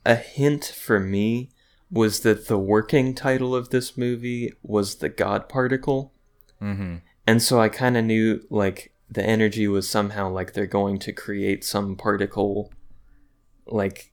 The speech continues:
Speaker 1: by smashing atoms together that is, like, creates some new kind of energy, and that's, like, based on the particle that they create. So I was at least that far.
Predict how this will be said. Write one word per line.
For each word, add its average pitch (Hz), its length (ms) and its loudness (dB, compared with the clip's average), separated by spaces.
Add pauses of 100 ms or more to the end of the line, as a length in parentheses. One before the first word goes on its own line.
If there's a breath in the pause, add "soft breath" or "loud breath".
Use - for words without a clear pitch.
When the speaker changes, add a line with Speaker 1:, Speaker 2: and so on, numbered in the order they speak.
Speaker 1:
by 98 140 0
smashing 98 760 -2
atoms 98 460 0
together 98 720 -2
that - 280 -2
is, - 320 -4
like, - 380 -8 (800)
creates 95 460 -2
some - 220 -4
new 65 120 -4
kind - 260 -10
of - 120 -6
energy, - 580 -10
and 104 140 -8
that's, 101 180 -8
like, - 300 -8 (260)
based 107 280 -4
on 98 160 -6
the - 80 -4
particle - 540 -6
that - 180 -6
they - 120 -6
create. - 500 -10 (400)
So - 140 4
I 127 120 10
was 156 160 8
at 135 100 10
least 120 220 4
that - 260 0
far. - 300 -4